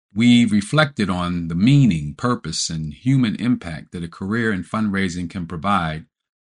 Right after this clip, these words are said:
despite common hesitations people may have about asking others for money.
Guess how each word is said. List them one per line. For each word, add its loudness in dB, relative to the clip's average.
despite -4
common -2
hesitations -4
people -6
may -2
have -8
about -6
asking -8
others -8
for -12
money. -4